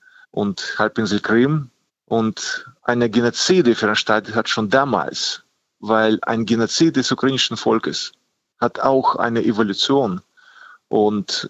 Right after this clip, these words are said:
es gibt immer neue Methoden. Und eine der Methoden, dass man, dass man die Jugendlichen auf einmal erklärt, dass die Eltern euch nicht wünschen, nicht wollen. Eltern haben euch verlassen. Die Ukrainer sind Narzissten, Faschisten.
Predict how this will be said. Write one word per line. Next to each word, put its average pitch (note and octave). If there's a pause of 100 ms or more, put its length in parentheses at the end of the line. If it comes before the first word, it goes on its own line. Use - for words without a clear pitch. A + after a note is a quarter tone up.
(120)
es A2
gibt - (100)
immer D3
neue C3
Methoden. B2
Und G#2+
eine B2+
der B2+
Methoden, D3+
dass C3+
man, C3 (160)
dass B2
man C3+
die B2
Jugendlichen C#3+
auf -
einmal C3+
erklärt, C3
dass B2
die A2+
Eltern B2 (180)
euch C3+
nicht - (100)
wünschen, B2+
nicht -
wollen. A#2+ (200)
Eltern A#2+
haben A#2
euch -
verlassen. B2 (400)
Die A2+
Ukrainer B2
sind A2
Narzissten, A2
Faschisten. -